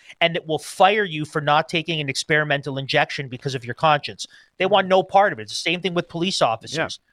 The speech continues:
Speaker 2: Yeah.
Speaker 1: You're, goodbye, good pol-, good principled police officers.
Speaker 2: Yeah,
Speaker 1: So in the
Speaker 2: and
Speaker 1: States,
Speaker 2: prism-
Speaker 1: what the sen-, one of the senators was pushing forward legislation to say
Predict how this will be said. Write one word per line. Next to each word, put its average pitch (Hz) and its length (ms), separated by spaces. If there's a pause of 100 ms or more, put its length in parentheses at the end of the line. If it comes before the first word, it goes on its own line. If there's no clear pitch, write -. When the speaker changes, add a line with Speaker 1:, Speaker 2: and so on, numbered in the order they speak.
(140)
Speaker 2:
Yeah. 151 100 (100)
Speaker 1:
You're, 165 100 (360)
goodbye, 185 440
good 151 260
pol-, 151 160 (120)
good 170 220
principled 147 480
police 151 320
officers. 107 580 (220)
Speaker 2:
Yeah, 104 100
Speaker 1:
So 165 160
in 160 100
the - 40
Speaker 2:
and - 60
Speaker 1:
States, 214 280 (120)
Speaker 2:
prism- 113 80
Speaker 1:
what 151 120
the 147 60
sen-, 170 280 (640)
one 180 180
of 175 60
the 156 80
senators 156 640
was 143 180
pushing 156 380
forward 143 260
legislation 135 680
to - 120
say 131 420